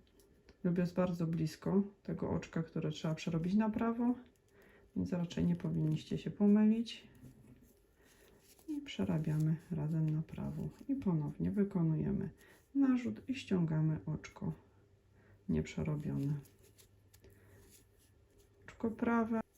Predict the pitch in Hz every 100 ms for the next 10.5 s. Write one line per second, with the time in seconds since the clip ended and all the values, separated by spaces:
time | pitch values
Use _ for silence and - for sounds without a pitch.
0 | _ 202 190 - 160 151 156 185 214 240
1 | 233 226 226 - - _ _ _ 262 277
2 | 277 196 170 165 170 170 170 - _ _
3 | _ _ _ _ _ - _ - _ -
4 | 165 - - 170 170 - _ _ _ _
5 | _ _ _ 190 180 165 175 165 151 151
6 | 151 160 139 151 143 147 143 139 107 -
7 | - _ _ _ - - - - 92 -
8 | 80 - 78 76 - - - - - 143
9 | - 147 147 143 151 - _ _ _ 233
10 | 233 233 226 226 220